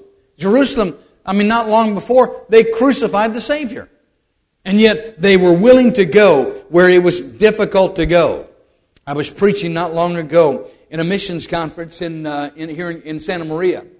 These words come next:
<clears throat> the Coast Hills Baptist Church. And one of the missionaries got up and he gave a testimony. Here was his testimony. He said, "Whenever I was in Bible college, God s-,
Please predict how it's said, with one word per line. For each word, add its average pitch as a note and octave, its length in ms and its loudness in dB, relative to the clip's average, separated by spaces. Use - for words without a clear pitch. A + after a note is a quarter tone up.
<clears throat> - 280 -20
the G3 400 -4
Coast G3+ 280 2
Hills F#3 180 -2
Baptist E3+ 420 -8
Church. - 360 -14
And E3 140 -6
one A3 100 0
of G#3 80 -4
the G3+ 60 -2
missionaries F#3+ 460 -4
got E3+ 200 -4
up F3+ 140 -4
and D3+ 100 -10
he D3 60 -10
gave E3 180 -6
a D3 40 -14
testimony. B2 580 -14
Here G#3 140 6
was D#3+ 140 2
his D#3 120 -8
testimony. A#2 520 -10
He F3+ 100 -6
said, E3 420 -2
"Whenever F3+ 240 -4
I A#3+ 100 -4
was F#3+ 140 -4
in F#3 100 -6
Bible F#3 300 -4
college, A#2 520 -8
God F#3 260 0
s-, - 200 -10